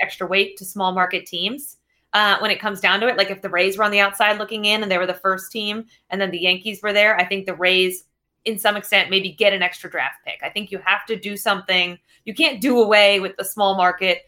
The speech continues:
big market thing. There are still some significant hurdles to winning as a small market team, and they are going to need the draft more than the big market teams. Um, but you have to find a way to get teams to stop the race to the bottom.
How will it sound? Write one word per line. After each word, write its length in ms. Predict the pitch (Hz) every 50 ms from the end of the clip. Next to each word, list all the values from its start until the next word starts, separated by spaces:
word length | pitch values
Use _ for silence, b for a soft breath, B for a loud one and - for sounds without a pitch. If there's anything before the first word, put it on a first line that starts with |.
| _ _ _ _ -
big 180 | - 202 196 190
market 340 | 180 170 156 - - 147 -
thing. 200 | 147 131 139 143
There 120 | 160 170 170
are 80 | 175
still 500 | 170 - - 226 226 220 220 220 220 b b b b _
some 160 | - 233 226
significant 500 | 220 233 196 226 214 214 226 202 214 196
hurdles 500 | 185 196 196 196 185 185 185 185 180 -
to 140 | - - 190
winning 380 | 147 - 190 185 180 185 180 185
as 100 | 185 180
a 60 | 180
small 260 | 180 - 190 180 175
market 300 | 170 175 170 170 165 -
team, 340 | - - 202 190 180 175 165 -
and 120 | 180 190
they 120 | 185 180 175
are 120 | 175 170
going 320 | 165 190 180 170 175 180
to 120 | 180 - 185
need 180 | 190 180 175
the 80 | - -
draft 400 | - 180 175 170 165 165 - -
more 240 | 190 175 175 180 185
than 140 | 202 214 220
the 80 | 226
big 160 | 208 247 247
market 340 | 240 240 247 247 254 262 -
teams. 520 | - 285 269 294 302 311 330 - - - b b b b b b b
Um, 280 | 208 208 208 196 196 196
but 160 | 226 226 -
you 60 | 233
have 260 | 208 202 202 220 -
to 80 | - 247
find 220 | - 240 214 208
a 20 | 190
way 180 | 196 190 185
to 60 | 185
get 220 | 185 196 196 190 -
teams 280 | - 208 196 190 185 -
to 100 | 185 185
stop 340 | - - 196 180 170 - -
the 80 | 185
race 260 | 170 175 175 180 180 -
to 100 | 202 180
the 80 | 180
bottom. 380 | 156 165 156 156 190 233 269